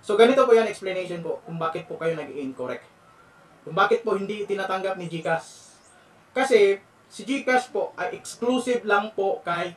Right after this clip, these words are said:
T M and Globe. Pag once kayo ay ibang network like, ah, Smart, T-,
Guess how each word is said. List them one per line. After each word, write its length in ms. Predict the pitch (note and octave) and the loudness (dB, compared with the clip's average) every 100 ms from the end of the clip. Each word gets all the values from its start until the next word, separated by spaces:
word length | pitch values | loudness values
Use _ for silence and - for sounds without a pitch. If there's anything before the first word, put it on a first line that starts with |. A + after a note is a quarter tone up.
| _ | _
T 160 | D3+ D#3 | -14 -8
M 320 | C#3+ C#3 C#3 - | -6 -6 -8 -18
and 240 | B2 B2+ | -16 -14
Globe. 320 | B2+ C#3 C3 - _ - _ | -10 -6 -6 -8 _ -20 _
Pag 160 | D#3 D#3+ | -4 4
once 240 | B3 D4+ | 4 4
kayo 320 | - C4 C4 G#3 | 0 -2 -2 -2
ay 480 | G#3+ F#3+ E3 D#3 - _ _ _ _ _ _ _ _ _ _ A3+ | -2 -2 -4 -12 -18 _ _ _ _ _ _ _ _ _ _ -4
ibang 320 | A3+ G#3 G#3 | 0 0 0
network 400 | G3+ F#3 G#3+ - | -2 0 0 -2
like, 400 | E3 E3 E3 - _ _ _ - - _ _ _ _ | 0 0 0 -4 _ _ _ -20 -20 _ _ _ _
ah, 160 | C3 C#3 | -8 -8
Smart, 480 | - D#3+ F3+ F3+ F3+ - - - - - - - - | -8 -2 0 0 -2 -12 -20 -20 -20 -20 -20 -20 -12
T-, 240 | D#3+ E3+ | -8 -8